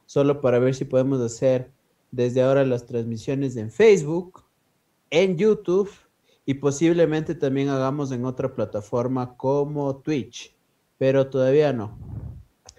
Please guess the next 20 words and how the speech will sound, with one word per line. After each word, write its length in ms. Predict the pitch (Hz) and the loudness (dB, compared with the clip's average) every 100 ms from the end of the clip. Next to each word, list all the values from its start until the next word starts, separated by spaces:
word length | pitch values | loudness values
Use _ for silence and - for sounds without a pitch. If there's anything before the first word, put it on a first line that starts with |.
| _ - | _ -6
Vamos 300 | 135 143 123 | -4 -2 -2
a 100 | 113 | -2
ver, 240 | 113 117 | -4 -4
vamos 280 | 135 139 131 | -4 -4 -4
a 60 | 117 | -2
ver 200 | 123 123 | -4 -4
qué 120 | 127 | -12
sucede. 640 | - 117 127 117 - - _ _ _ _ _ _ _ - | -12 -8 -6 -4 -6 -16 _ _ _ _ _ _ _ 8
Tony, 600 | 160 170 170 156 147 - _ _ | 10 10 8 0 0 -10 _ _
no 180 | 269 285 | -2 4
vale 280 | 269 269 262 | 4 6 2
mismo, 280 | 240 233 220 | 0 -4 -6
dice. 340 | 226 - - - - - - _ _ _ _ | -8 -10 -14 -12 -12 -14 -18 _ _ _ _
A 100 | - | 2
ver, 160 | 120 135 | 4 4
vamos, 340 | 160 165 143 | 4 0 -4
un 140 | 180 185 | -4 4
ratito, 480 | 175 156 143 - - | 4 4 -2 -4 -2
tengan 300 | 147 151 147 | 0 0 -2
paciencia. 640 | 233 - 254 233 - | -2 0 -2 -2 -10